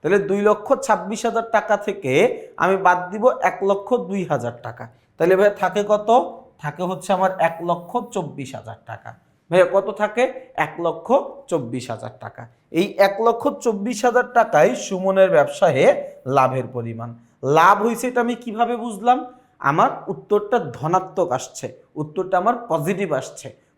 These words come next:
পজিটিভ কখন আসবে? সমাপনী মূলধনের সাইডটা যখন বড় হবে, সমাপনী মূলধনের সাইডটা যখন বেশি হবে আর প্রারম্ভিক মূলধনের সাইডটা যখন ছোট হবে বা কম হবে, তখন আমি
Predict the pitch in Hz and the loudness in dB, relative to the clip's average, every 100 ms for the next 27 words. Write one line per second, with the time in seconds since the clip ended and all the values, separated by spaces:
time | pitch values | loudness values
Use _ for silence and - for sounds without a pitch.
0 | 170 175 202 214 226 220 226 226 208 202 | 0 2 0 0 0 2 2 2 2 2
1 | 269 - - - - - 185 202 247 247 | 2 2 -10 -14 -10 0 2 6 4 4
2 | 262 269 240 208 208 202 226 240 - 208 | 0 0 -2 -2 -2 -2 -2 -2 2 2
3 | 208 - 143 123 170 247 - - - 165 | 0 -4 0 4 6 4 0 -12 0 0
4 | 165 226 220 165 131 165 180 208 202 175 | 2 0 0 -2 6 8 8 6 6 2
5 | 123 127 208 285 - - - 175 175 190 | 4 4 4 4 -4 -14 -4 0 2 2
6 | 202 226 226 196 190 196 233 233 226 208 | 0 -4 -2 -2 -2 -4 -4 -2 -2 -2
7 | - - 127 190 247 - - 135 165 220 | -4 2 4 6 4 -4 -4 0 0 0
8 | 202 135 160 170 269 233 156 127 170 269 | -4 0 0 2 2 2 2 4 4 4
9 | - - - 170 - 185 185 208 208 254 | 0 -2 4 4 4 4 4 4 0 -4
10 | 247 220 214 220 226 226 220 214 214 214 | -4 -4 -2 -2 -4 -4 -4 -2 -2 -2
11 | 233 - 240 240 214 147 143 151 - 196 | -4 -2 -2 2 2 2 0 -2 2 2
12 | 196 - 127 220 - - - - 196 220 | 2 0 4 4 2 -4 -10 2 2 4
13 | 269 240 | 4 4